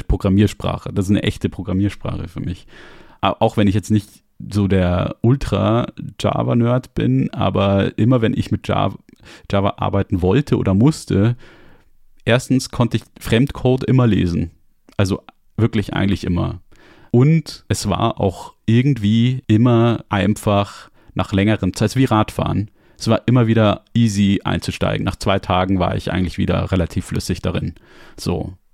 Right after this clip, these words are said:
zwei, drei Tage und dann zack, bumm, alles, alles wie damals. Okay, ein paar Sachen haben sich geändert, die schaut man sich halt dann an. Aber allein dadurch, dass es einfach ein funktionierendes Typsystem gibt in,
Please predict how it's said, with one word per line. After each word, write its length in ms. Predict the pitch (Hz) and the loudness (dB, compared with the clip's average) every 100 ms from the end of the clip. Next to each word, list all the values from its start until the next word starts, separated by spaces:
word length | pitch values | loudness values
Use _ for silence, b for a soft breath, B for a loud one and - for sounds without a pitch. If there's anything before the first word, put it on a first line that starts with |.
| - | -10
zwei, 180 | - 82 | -4 -4
drei 180 | - | -4
Tage 360 | - 90 95 92 | -2 0 0 -2
und 140 | 95 | -4
dann 180 | - 87 | -2 -4
zack, 400 | - 87 - - | -2 -6 -6 -8
bumm, 300 | 92 92 90 - b - | -2 -2 -4 -8 b -8
alles, 420 | 95 101 87 - - | -2 -2 -4 -10 -10
alles 240 | 101 104 - | -6 -4 -4
wie 80 | |
damals. 720 | 98 95 101 98 98 98 - - | -4 0 2 2 0 -2 -6 -10
Okay, 340 | - 107 101 - - | 0 2 2 0 -8
ein 60 | - | -4
paar 180 | 101 95 | -2 0
Sachen 220 | 92 92 | -2 -2
haben 100 | 95 | -2
sich 140 | 90 | -4
geändert, 500 | - - 113 104 107 - B B - | -6 -2 2 2 0 -6 B B -8
die 60 | |
schaut 200 | 98 92 | -4 -2
man 100 | 92 | -2
sich 180 | 92 - | -4 -4
halt 160 | 85 87 | -4 -2
dann 100 | - | 0
an. 300 | 98 101 98 B B B - | 0 0 -2 B B B -8
Aber 720 | - 92 92 90 92 92 - | -2 0 2 0 0 0 0
allein 260 | 104 143 160 | 0 2 2
dadurch, 280 | 135 127 | 0 0
dass 160 | - 113 | -2 -4
es 160 | 104 - | -4 -6
einfach 340 | 107 - - | -6 -6 -4
ein 420 | 98 98 90 76 | 0 0 0 -4
funktionierendes 680 | - - 113 - 107 117 - | -4 -4 -4 0 2 2 -2
Typsystem 580 | - 139 101 - 92 90 | -4 -4 -4 -4 -2 0
gibt 220 | 90 - | -2 -2
in, 320 | 95 87 85 | -2 0 -2